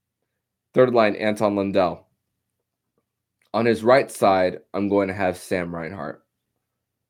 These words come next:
Familiarity and helping with a young, young up-and-coming star in Lundell. I think that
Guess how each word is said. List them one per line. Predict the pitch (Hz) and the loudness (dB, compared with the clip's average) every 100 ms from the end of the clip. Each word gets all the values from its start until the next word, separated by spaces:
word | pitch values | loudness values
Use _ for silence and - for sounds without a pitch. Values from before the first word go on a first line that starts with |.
| _ _ _ | _ _ _
Familiarity | - 101 104 107 104 107 117 151 156 _ _ _ _ _ _ _ _ _ _ _ _ _ | -6 -2 2 4 4 4 2 0 -6 _ _ _ _ _ _ _ _ _ _ _ _ _
and | 95 92 | -4 -4
helping | 107 104 104 101 92 90 90 _ _ _ _ _ _ _ _ | -2 -2 0 -4 -4 -8 -16 _ _ _ _ _ _ _ _
with | 95 95 - _ _ _ - | -2 -2 -4 _ _ _ -6
a | |
young, | 95 104 101 - - - - | -2 2 0 0 -12 -14 0
young | 110 107 87 | 2 2 -2
up-and-coming | 92 98 92 101 90 87 | -6 -6 -8 -8 -8 -10
star | - 110 101 87 82 - _ _ _ _ _ _ | -4 2 4 2 -2 -14 _ _ _ _ _ _
in | 107 101 | -6 -4
Lundell. | 95 92 92 92 107 123 _ _ _ _ _ _ _ _ _ _ _ _ _ | -2 -2 0 0 0 -4 _ _ _ _ _ _ _ _ _ _ _ _ _
I | 95 98 | -4 -2
think | 104 95 | -4 -4
that | 92 92 - | -4 -4 -6